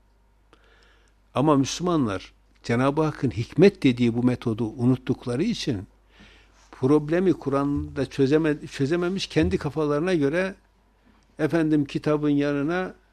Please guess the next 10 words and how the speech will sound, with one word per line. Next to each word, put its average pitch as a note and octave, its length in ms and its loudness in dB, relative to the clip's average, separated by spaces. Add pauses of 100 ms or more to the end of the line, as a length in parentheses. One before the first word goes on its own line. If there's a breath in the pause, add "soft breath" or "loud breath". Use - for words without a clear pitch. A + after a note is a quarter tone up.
(220)
sünnet. D3+ 800 0 (420)
E C#3+ 100 -2
tamam, D3+ 420 0
Resulullah'ın C#3+ 600 -2
Kur'an'ı D3+ 360 0
anlama C#3+ 340 2
yöntemi E3 500 6
derseniz F3 460 2
tamam, E3 320 0
anlarım. D#3 380 -2